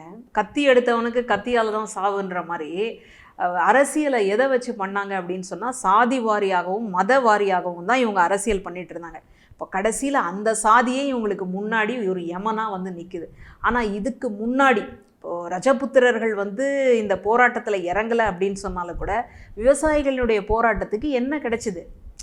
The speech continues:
விவசாயிகள், நான் ஏற்கனவே சொன்னேன், ஐம்பத்தோரு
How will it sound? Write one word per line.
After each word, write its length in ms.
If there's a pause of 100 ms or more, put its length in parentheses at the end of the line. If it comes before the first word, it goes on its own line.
(300)
விவசாயிகள், 560
நான் 120
ஏற்கனவே 460
சொன்னேன், 300
ஐம்பத்தோரு 420